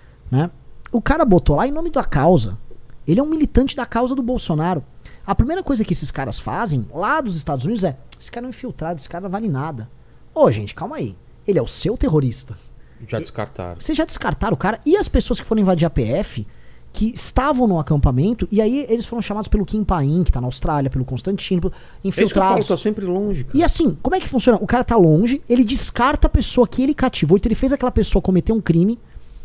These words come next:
Speaker 1: Aí, não, agora não
Speaker 2: A própria
Speaker 1: quero.
Speaker 2: Sarah Winter tava reclamando
Speaker 1: A
Speaker 2: disso,
Speaker 1: própria
Speaker 2: tudo,
Speaker 1: Sarah
Speaker 2: é.
Speaker 1: Winter. É, e o, o Roberto Jefferson reclamou, vai entrar o reclamou,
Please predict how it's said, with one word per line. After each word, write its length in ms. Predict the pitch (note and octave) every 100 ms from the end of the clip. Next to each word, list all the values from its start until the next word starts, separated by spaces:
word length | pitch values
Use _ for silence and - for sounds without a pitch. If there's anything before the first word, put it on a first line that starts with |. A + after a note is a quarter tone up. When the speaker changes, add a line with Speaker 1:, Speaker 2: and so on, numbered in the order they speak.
| - -
Speaker 1:
Aí, 180 | B3+ C#4+
não, 140 | D4+ A3
agora 140 | G3 G#3+
não 80 | B3+
Speaker 2:
A 40 |
própria 180 | - F#3 F#3
Speaker 1:
quero. 40 | A3
Speaker 2:
Sarah 300 | G3 G3 D#3+
Winter 240 | D#3+ E3
tava 200 | C3+ C3+
reclamando 360 | C3+ C#3 B2+ C3+
Speaker 1:
A 40 |
Speaker 2:
disso, 160 | G#2+ A#2+
Speaker 1:
própria 220 | D#4+ E4
Speaker 2:
tudo, 60 | D#4
Speaker 1:
Sarah 220 | - E4+
Speaker 2:
é. 40 | D#4+
Speaker 1:
Winter. 460 | D#4 F4+ - A#3 -
É, 240 | C#4+ -
e 80 | F#3
o, 60 | D#3
o 300 | D3 C3 B2
Roberto 280 | C#3 F3
Jefferson 280 | C3+ C#3 -
reclamou, 320 | C3 G3 G3
vai 100 | D#3+
entrar 180 | B2+ C3+
o 40 | B2+
reclamou, 520 | A#2+ C3 E3 E3